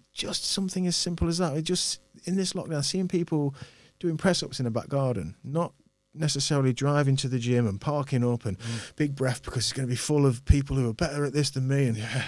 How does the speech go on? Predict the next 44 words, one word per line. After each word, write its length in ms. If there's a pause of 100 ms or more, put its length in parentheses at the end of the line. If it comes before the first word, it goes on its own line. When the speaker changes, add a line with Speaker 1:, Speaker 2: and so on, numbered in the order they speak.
Speaker 1:
"Oh 180
God, 300
here 180
I 80
go," 280
you 180
know, 100
Speaker 2:
Yeah. 160 (140)
And 100
Speaker 1:
like 80
Speaker 2:
th-, 120
one 100
of 80
the 60
reasons 440
it 80
stops 200
people 200
from 160
doing 200
that 100
in 60
the 40
first 300
place. 340
Speaker 1:
Yeah, 240
and 100
this 160
is 120
kind 240
of 60
where 100
I 60
go, 100
it's 180
like 140
full 320
circle. 520
We 120
Speaker 2:
Mm. 40
Speaker 1:
like 180 (180)
fr-, 320
we 160
like 240